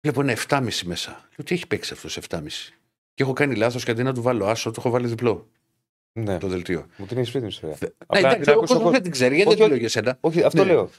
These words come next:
Speaker 1: Λοιπόν.
Speaker 2: Μην τη λες, "Κοίτα τον κόσμο".
Speaker 1: Και, και
Speaker 2: Και έχεις παίξει κατά λάθος διπλό αντί για σου.
Speaker 1: Ναι. Και
Speaker 2: Ναι.
Speaker 1: τρέχω ξανά, τρέχοντας φεύγω, πάω στο πρακτορείο για να προλάβω να του ρίξω κανονικά το δελτίο του.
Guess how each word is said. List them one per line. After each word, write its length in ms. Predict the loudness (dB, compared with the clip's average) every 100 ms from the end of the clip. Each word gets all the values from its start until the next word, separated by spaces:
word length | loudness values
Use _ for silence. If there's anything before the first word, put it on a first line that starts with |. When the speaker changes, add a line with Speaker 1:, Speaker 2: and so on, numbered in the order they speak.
| _
Speaker 1:
Λοιπόν. 220 | 2 2
Speaker 2:
Μην 80 | 2
τη 60 | 4
λες, 240 | 4 2
"Κοίτα 220 | -2 0
τον 140 | 0 2
κόσμο". 360 | 0 0 -8 _ _ _
Speaker 1:
Και, 120 | -4
και 160 | -2 0
Speaker 2:
Και 180 | 4 4
έχεις 200 | 2 0
παίξει 220 | 0 2
κατά 180 | 2 4
λάθος 240 | 2 0
διπλό 260 | -4 2 2
αντί 160 | 2
για 160 | 2 0
σου. 200 | -2 0
Speaker 1:
Ναι. 260 | 0 0 -8 _
Και 120 | -4 -2
Speaker 2:
Ναι. 60 |
Speaker 1:
τρέχω 240 | 0 0 0
ξανά, 400 | 0 0 0 0
τρέχοντας 440 | 0 0 0 -4
φεύγω, 240 | -2 0 0
πάω 120 | 0
στο 120 | -2
πρακτορείο 380 | -4 -2 0 0
για 100 | 0
να 80 | 0
προλάβω 320 | 0 0 0
να 100 | -2
του 100 | -2
ρίξω 220 | -2 -2
κανονικά 360 | 0 -2 0 0
το 100 | 0
δελτίο 320 | 0 0
του. 100 | -2